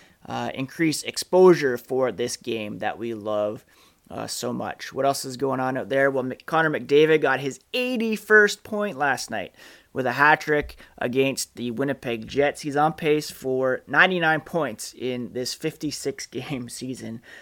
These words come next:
which is, uh, pretty insane. Uh, Alexander Ovechkin remains on the shelf with an injury.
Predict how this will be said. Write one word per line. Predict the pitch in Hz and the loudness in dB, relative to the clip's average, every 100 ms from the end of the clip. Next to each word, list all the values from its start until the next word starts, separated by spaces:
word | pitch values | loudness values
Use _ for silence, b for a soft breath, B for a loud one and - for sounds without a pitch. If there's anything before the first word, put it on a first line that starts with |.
| B B | B B
which | - 123 - | -8 -6 -6
is, | - 110 117 110 117 | -6 -2 0 0 -2
uh, | 117 107 110 110 - | -2 0 0 -2 -4
pretty | 156 123 | -6 -6
insane. | 120 - 131 139 147 175 b b b b _ | -6 -6 -2 -2 -2 -4 b b b b _
Uh, | - 120 123 120 - | -4 0 2 0 2
Alexander | 147 165 156 156 156 | 4 6 4 2 2
Ovechkin | 127 127 139 - - 165 151 | 0 2 0 0 0 -2 -2
remains | 139 143 143 143 123 - | -4 -2 -2 -4 -8 -2
on | 127 147 151 | 4 4 4
the | 113 | 0
shelf | 120 - 135 165 - | -2 2 4 2 -2
with | - 127 | -10 -8
an | 117 | -8
injury. | - 160 185 175 185 185 190 | -4 0 0 4 6 6 4